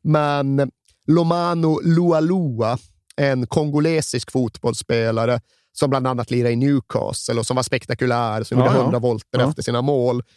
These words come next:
Speaker 1: Ja, men han var ju där för att lira med Kongo, Demokratiska republiken Kongo. Och det gick ju inget vidare för det laget. De åkte ur i gruppspelet med buller och bång.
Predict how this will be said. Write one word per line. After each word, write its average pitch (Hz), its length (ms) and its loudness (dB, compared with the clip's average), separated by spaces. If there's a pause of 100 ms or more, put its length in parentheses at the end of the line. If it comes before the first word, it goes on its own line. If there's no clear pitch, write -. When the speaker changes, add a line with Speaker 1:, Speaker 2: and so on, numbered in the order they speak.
(240)
Speaker 1:
Ja, 160 80 -2
men 175 100 2
han 180 160 0
var 170 80 2
ju 147 60 2
där 120 380 -2 (160)
för 135 80 2
att 127 100 2
lira 113 480 0 (300)
med 117 340 0 (160)
Kongo, 131 480 -2 (340)
Demokratiska 127 680 -2
republiken 120 760 -4
Kongo. - 440 -4 (380)
Och - 100 -2
det 175 40 4
gick - 160 -2
ju 151 60 0
inget 139 200 0
vidare 123 380 0
för 131 80 -2
det 147 200 2
laget. 110 480 -4 (120)
De 127 300 0
åkte 123 320 -2
ur 120 240 -2
i 120 40 -2
gruppspelet 117 840 -4
med 127 140 0
buller 117 320 0
och 117 80 -2
bång. 135 420 -2